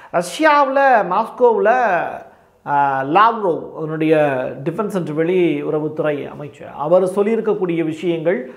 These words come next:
டைரக்டா துருக்கியினுடைய அதிபர் எர்டகனோட அவர் நடத்தி இருக்கக்கூடிய meeting, ஹமாஸ் and அல்-கசாம் brigades அவங்களோட நடத்தி இருக்கக்கூடிய மீட்டிங்கும் பெரிய அளவுல பேசப்பட்டாலும்,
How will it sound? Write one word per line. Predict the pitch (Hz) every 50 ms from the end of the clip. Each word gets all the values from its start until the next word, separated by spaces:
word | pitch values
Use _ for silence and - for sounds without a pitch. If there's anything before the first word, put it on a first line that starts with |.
| - - - _ -
டைரக்டா | - 180 190 202 196 - - - 214 202 - -
துருக்கியினுடைய | 208 233 233 - 220 226 214 196 185 175 170 165 156
அதிபர் | 151 151 170 170 180 175 156
எர்டகனோட | 156 151 151 160 208 208 196 185 170 170 175
அவர் | 196 180 160 151 147
நடத்தி | 151 151 175 175 202 185
இருக்கக்கூடிய | 170 165 156 143 147 135 143 143 151 151
meeting, | 151 156 151 151 180 226 - - - - - - _ -
ஹமாஸ் | 208 240 269 262 254 214
and | 226 214 196 185 180 170 165 156 147 139 139 135 135 135 135 139 - - - - - _ _ _
அல்-கசாம் | - 185 202 196 185 185 165 156 185 180 175 175 170 156 147 143 143 139 135 147
brigades | 151 151 160 175 165 151 - 180
அவங்களோட | 165 160 170 175 175 175 175
நடத்தி | 170 165 165 165 214 - 175
இருக்கக்கூடிய | 165 160 147 156 143 156 147 147 151 151
மீட்டிங்கும் | 156 160 156 165 151 165 170 -
பெரிய | 165 147 160 160
அளவுல | 160 151 156 156 147 156 156 156
பேசப்பட்டாலும், | 156 151 147 143 - 143 139 143 160 208 247